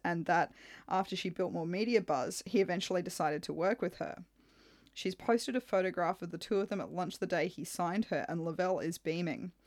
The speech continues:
And Calloway hints that she will tell more in a forthcoming essay. One of the biggest misconceptions about my life is that I'm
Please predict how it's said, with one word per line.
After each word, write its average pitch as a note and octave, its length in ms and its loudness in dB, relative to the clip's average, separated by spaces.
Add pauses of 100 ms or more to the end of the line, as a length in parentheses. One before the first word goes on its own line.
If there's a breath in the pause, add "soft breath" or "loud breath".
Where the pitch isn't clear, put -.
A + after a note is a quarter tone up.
(420 loud breath)
And F#3+ 120 0
Calloway A#3+ 420 6
hints G#3+ 280 0
that - 160 -4
she - 180 -2
will F3 160 0
tell F#3+ 280 -2
more F#3+ 280 0
in F#3+ 80 0
a F3+ 60 -2
forthcoming E3+ 640 -4
essay. F#3 480 0 (480 loud breath)
One G3 160 2
of F#3 60 0
the E3 60 -4
biggest G#3 380 2
misconceptions F#3+ 720 0
about F3 260 0
my F3+ 160 2
life E3+ 300 0
is E3+ 140 -2
that F3 120 0
I'm E3 220 -2